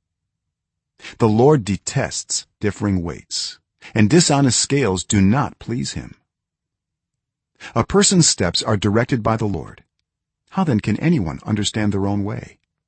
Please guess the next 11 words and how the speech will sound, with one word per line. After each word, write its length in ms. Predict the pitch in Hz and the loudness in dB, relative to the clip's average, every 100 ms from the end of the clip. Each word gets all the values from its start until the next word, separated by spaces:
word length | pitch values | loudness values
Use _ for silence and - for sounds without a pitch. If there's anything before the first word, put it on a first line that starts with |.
| _ _ _ _ _ _ _ _ _ _ _ - - | _ _ _ _ _ _ _ _ _ _ _ -14 0
It 100 | 175 | 4
is 160 | 180 | 4
a 80 | 101 | 2
trap 560 | - - 151 151 - - _ | -2 -2 0 0 -4 -12 _
to 100 | - | -4
dedicate 460 | 104 127 139 - - | 2 2 2 0 -2
something 360 | - 107 98 85 | 0 0 0 -2
rashly 640 | 87 107 113 78 67 80 - | -2 -4 -6 -8 -12 -14 -4
and 140 | 120 - | 0 2
only 320 | 139 143 110 | 4 4 4
later 560 | 90 104 160 80 - | 0 0 -2 -2 -8